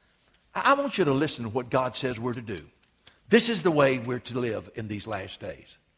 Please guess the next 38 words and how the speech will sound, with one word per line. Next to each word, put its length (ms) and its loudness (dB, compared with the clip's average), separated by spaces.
Okay? 400 0
You 80 2
say, 160 6
"Brother 240 12
Fred, 320 6
you 160 2
don't 160 8
know 120 8
when 200 6
it's 160 -4
gonna 180 2
be." 140 4
No, 200 0
I 100 4
don't 260 -6
know 120 -8
when 180 -10
it's 140 -18
gonna 200 -18
be. 160 -20
And 140 6
I'm 160 10
not 220 6
trying 260 0
to 100 -4
scare 360 2
you 380 -2
or 120 -4
put 240 -2
fear 280 -2
in 120 -2
you. 120 2
I'm 140 2
trying 240 2
to 60 -6
make 260 -2
you 80 -8
sober-minded. 960 -2